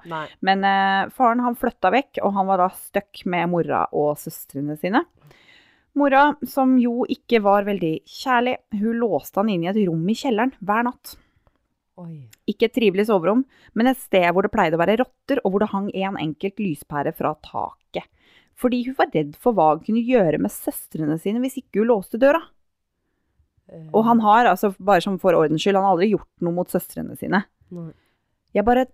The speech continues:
Speaker 2: og da igjen så er det litt sånn, er det gru-, er det bidragende faktor til at han blir som han blir? Eller er det at hun gjør det en slags sånn derre,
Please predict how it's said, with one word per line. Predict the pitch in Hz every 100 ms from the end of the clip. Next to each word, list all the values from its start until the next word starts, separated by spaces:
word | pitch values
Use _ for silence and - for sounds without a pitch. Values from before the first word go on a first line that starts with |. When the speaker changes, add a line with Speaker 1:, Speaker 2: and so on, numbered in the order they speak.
| -
Speaker 2:
og | -
da | 214 220 254 269
igjen | - 214 226 233 247 254 247
så | - 214 220 220 226 214 - _ _
er | 180 180
det | 214
litt | -
sånn, | 185 185 - _ _ _ _ _ _ _ _ _ _ _ -
er | 190 214 226
det | 190 190 185 214 233 - 185
gru-, | 180 170 - -
er | 208
det | 185 190 185
bidragende | 151 147 160 190 208
faktor | - - 180
til | 196 185
at | -
han | 170
blir | 160 147
som | 170 180
han |
blir? | 185 294 330 285 _ _ _ -
Eller | 202 202 214 294 294 _ _ _ _ -
er | 247 233
det | 190
at | 220 -
hun | 190
gjør | 214 185 190 185
det | 175 196 190 _
en | 196 202
slags | - 202 -
sånn | 208 185
derre, | 156 156